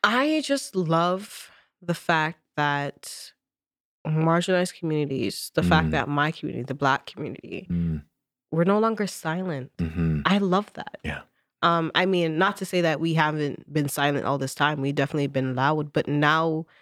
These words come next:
Speaker 1: to me, it's like a different level of loudness.
Speaker 2: Mm.
Speaker 1: Now it's, "We're here, we're bold, you can't get rid of us." Um, there's a lot more action behind words now.
Speaker 2: Right on.
Speaker 1: There's a lot more policies coming out, a lot more laws
Speaker 2: Yeah.
Speaker 1: coming out.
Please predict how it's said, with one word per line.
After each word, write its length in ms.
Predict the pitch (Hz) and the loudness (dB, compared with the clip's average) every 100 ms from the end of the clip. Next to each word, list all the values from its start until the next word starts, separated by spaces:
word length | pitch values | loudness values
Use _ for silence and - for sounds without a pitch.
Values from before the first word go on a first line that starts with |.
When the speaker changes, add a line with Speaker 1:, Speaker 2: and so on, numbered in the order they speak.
| _ - | _ -2
Speaker 1:
to 100 | 175 | 2
me, 140 | 165 | 2
it's 120 | 165 | 0
like 140 | 156 156 | -2 -2
a 60 | |
different 640 | 139 143 160 - 170 156 - _ _ _ _ 156 | 0 0 0 0 0 0 -4 _ _ _ _ 0
level 440 | 156 165 160 147 | 2 2 2 0
of 120 | 131 | -2
loudness. 600 | 135 127 160 151 101 151 | -2 0 0 -2 -14 -6
Speaker 2:
Mm. 340 | - 92 95 185 | 2 4 6 6
Speaker 1:
Now 260 | 156 160 160 | 6 4 2
it's, 320 | 151 - - | -2 -6 -14
"We're 200 | 156 151 | -4 -2
here, 720 | 143 - 202 165 156 156 156 _ _ - | -2 -2 2 2 2 0 -4 _ _ -4
we're 160 | 147 | -2
bold, 540 | 147 123 156 147 143 - | 0 0 2 2 0 -4
you 80 | 147 | -4
can't 300 | - 139 147 | -2 -2 -2
get 220 | 139 - | -4 -2
rid 120 | 147 | -2
of 140 | 143 143 | -2 -2
us." 380 | 135 - - - _ - _ - | -2 -4 -14 -18 _ -20 _ 0
Um, 220 | 160 160 | 2 2
there's 200 | 160 165 | 2 2
a 60 | 170 | 2
lot 400 | 165 160 165 170 | 2 2 0 -2
more 720 | 165 160 156 156 156 156 156 _ - | -4 0 0 0 0 -2 -4 _ -2
action 480 | 151 170 - 160 151 | 0 -2 -6 -4 -2
behind 400 | 151 156 151 151 | 0 -2 -2 -2
words 400 | 156 190 196 165 | -2 -2 -4 -4
now. 220 | 147 131 | 0 0
Speaker 2:
Right 80 | 165 | 2
on. 60 | |
Speaker 1:
There's 240 | 160 156 - | 0 0 0
a 100 | 160 | 0
lot 240 | 151 135 | 0 -2
more 140 | 151 | -4
policies 520 | 151 - 185 247 - - | -4 0 2 2 -4 -8
coming 260 | 147 143 | -6 -4
out, 140 | 139 135 | -4 -4
a 20 | |
lot 180 | 139 143 | -4 -2
more 180 | 156 151 | -2 2
laws 300 | 170 220 175 | 2 2 2
Speaker 2:
Yeah. 100 | 160 | 0
Speaker 1:
coming 220 | 175 151 | 0 0
out. 240 | 139 135 | -2 -4